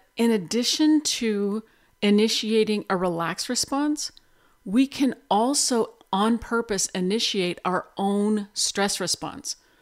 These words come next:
Usually stress responses are from stressors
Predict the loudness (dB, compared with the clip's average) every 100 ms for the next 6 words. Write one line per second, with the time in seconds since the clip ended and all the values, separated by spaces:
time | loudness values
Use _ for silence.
0 | _ _ -6 -2 0 0 0 0 0 0
1 | 0 -4 -2 -4 -2 -4 -6 -6 -6 -2
2 | 0 0 -2 -4